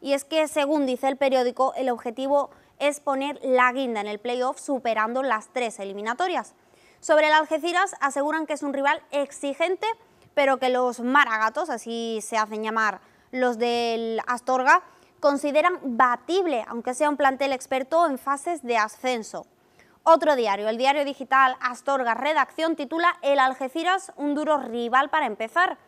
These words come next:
Y es que escriben que los albirrojos son mucho más poderosos que otros cuartos clasificados de grupo. Además, supone un gran desplazamiento, aunque el Astorga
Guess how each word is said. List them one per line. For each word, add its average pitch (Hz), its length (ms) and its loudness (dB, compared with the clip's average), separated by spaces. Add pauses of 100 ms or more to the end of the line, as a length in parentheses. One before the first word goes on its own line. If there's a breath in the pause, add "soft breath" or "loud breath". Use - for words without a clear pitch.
(380 soft breath)
Y 302 100 -4
es 302 80 -2
que 311 100 0
escriben 302 480 -2
que 254 240 -2
los 240 180 0
albirrojos 254 520 0
son 277 340 2
mucho 285 320 0
más 226 160 -2
poderosos 233 640 -4
que 254 100 -6
otros 247 320 -4
cuartos 254 480 2
clasificados 208 680 -4
de 208 120 -6
grupo. 330 400 0 (400 soft breath)
Además, 277 400 0
supone 339 440 -4 (120)
un 285 340 2
gran 247 320 -2
desplazamiento, 214 880 -6
aunque 269 340 -2
el 247 80 -2
Astorga 285 520 -2